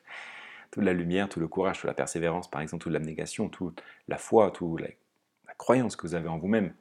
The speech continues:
de la force que vous puisez grâce au blocage, au bout d'un moment, on remarque même plus ça. <laughs> On reste juste focalisé, je veux, je veux vraiment lever ce blocage parce que j'en ai marre. <laughs> Et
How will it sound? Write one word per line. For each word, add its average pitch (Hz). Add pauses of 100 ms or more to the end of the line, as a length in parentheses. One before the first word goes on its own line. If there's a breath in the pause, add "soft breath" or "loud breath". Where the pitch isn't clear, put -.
(280)
de -
la 107
force - (200)
que -
vous 80
puisez 98 (160)
grâce -
au 87
blocage, 113 (380 soft breath)
au -
bout 82
d'un 80
moment, 85 (220)
on 85
remarque 85
même 87
plus -
ça. -
<laughs> -
On 85
reste 82
juste 98
focalisé, 80
je 76
veux, 71 (200)
je -
veux 76
vraiment 104 (380)
lever 104
ce 95
blocage 113
parce -
que -
j'en 85
ai 87
marre. 87
<laughs> -
Et 78